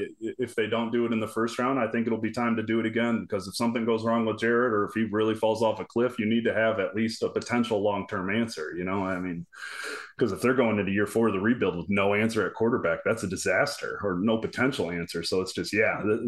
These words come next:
they gotta draft a quarterback at some point this year. Yeah, for sure.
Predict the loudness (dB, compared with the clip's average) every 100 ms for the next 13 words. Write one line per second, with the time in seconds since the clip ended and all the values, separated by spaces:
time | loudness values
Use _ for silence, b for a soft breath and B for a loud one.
0 | 2 2 4 4 4 2 0 0 -2 0
1 | 2 0 0 -4 -4 -4 -6 -8 -10 -6
2 | -6 -8 -14 _ -2 -2 -4 -2 0 2
3 | 0 -2